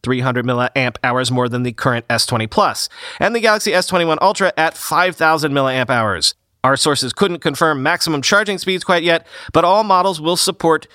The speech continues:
twenty-five watt fast charging at minimum. Powering the devices will be two processors, and as usual, which one you'll get depends on region. Samsung will be using both the Snapdragon eight seventy-five, the yet-to-be-announced successor to the Snapdragon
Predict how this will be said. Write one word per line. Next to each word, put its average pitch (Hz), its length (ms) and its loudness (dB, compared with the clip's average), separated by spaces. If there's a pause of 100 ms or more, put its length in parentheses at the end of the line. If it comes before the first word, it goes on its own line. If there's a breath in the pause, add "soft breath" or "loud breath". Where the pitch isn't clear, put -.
(180 loud breath)
twenty-five 160 560 0
watt 135 220 2
fast 135 340 -2
charging 120 380 -2
at 120 160 0
minimum. 139 500 0 (600)
Powering 220 560 2
the 202 80 0
devices 190 520 0
will 180 140 -2
be 151 220 0
two - 280 -2
processors, 180 880 0
and 139 160 2
as 131 160 -2
usual, 139 380 0
which 120 280 -4
one 123 200 0
you'll 117 160 -2
get 156 180 0
depends 123 380 -2
on 120 260 0
region. 139 460 -2 (360 loud breath)
Samsung 127 520 -2
will 127 180 0
be 120 100 -2
using 123 360 -2
both 127 260 -2
the 123 160 -4
Snapdragon 151 600 0
eight 151 120 -2
seventy-five, 160 760 0
the 120 280 -4 (260 loud breath)
yet-to-be-announced 131 800 0
successor 139 460 0
to 143 160 -2
the 123 80 -2
Snapdragon 131 640 0